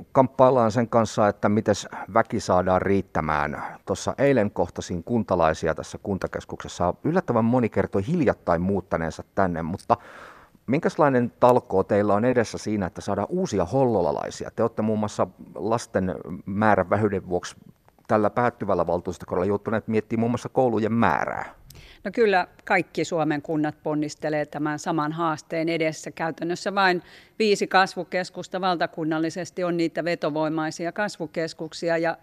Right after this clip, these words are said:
Speaker 2: työtä riittää varmasti tällä saralla myös meillä Hollolassa.
Speaker 1: Miten se asia ratkaistaan?
Speaker 2: No kyllä meillä monta kehityshanketta on vireillä, eli ko-, käytännössä koko kuntakeskustan alue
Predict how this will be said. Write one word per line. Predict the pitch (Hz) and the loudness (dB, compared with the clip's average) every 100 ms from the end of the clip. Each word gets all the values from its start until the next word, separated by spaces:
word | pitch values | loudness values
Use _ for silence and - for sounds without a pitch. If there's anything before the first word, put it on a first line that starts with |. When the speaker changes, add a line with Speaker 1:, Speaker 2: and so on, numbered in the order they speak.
| _ | _
Speaker 2:
työtä | 214 175 - | 2 2 2
riittää | 190 196 - 180 170 | -4 -4 -4 -4 -2
varmasti | 185 160 151 165 | -2 -2 -4 -8
tällä | - 175 156 | -4 -2 -2
saralla | 147 160 156 160 156 - | -4 -8 -6 -6 -6 -6
myös | 175 160 - | -4 -4 -4
meillä | 165 156 | -4 -2
Hollolassa. | 170 170 139 160 - - - _ _ _ _ - - - - | -2 -4 -6 -10 -12 -16 -20 _ _ _ _ -20 -20 -16 -4
Speaker 1:
Miten | - 190 | 4 4
se | - | 8
asia | 139 135 151 | 8 8 8
ratkaistaan? | 156 170 - - - - - - - - - - _ | 8 6 2 -8 -6 -6 -6 -14 -20 -20 -20 -20 _
Speaker 2:
No | 233 220 - - - | -2 -2 -2 -20 -4
kyllä | 247 208 | 2 4
meillä | 226 226 214 - | 4 4 2 0
monta | 208 226 214 180 | 0 2 4 2
kehityshanketta | - 180 170 156 156 170 165 147 156 - 151 | 0 0 0 -2 -4 -2 -2 -2 -6 -4 -2
on | 143 | 0
vireillä, | 151 151 151 156 156 | -2 -2 -4 -4 -2
eli | 156 160 156 - | -2 -4 -6 -6
ko-, | 165 - | -6 -6
käytännössä | - 156 208 214 - 208 | 0 0 2 0 -2 -4
koko | 202 190 175 160 | -2 2 2 2
kuntakeskustan | - 175 160 165 - 165 - - 160 - 170 147 147 | -2 -4 -2 -4 -4 -6 -6 -12 -14 -6 -2 -2 -4
alue | 180 160 151 147 | -2 0 2 0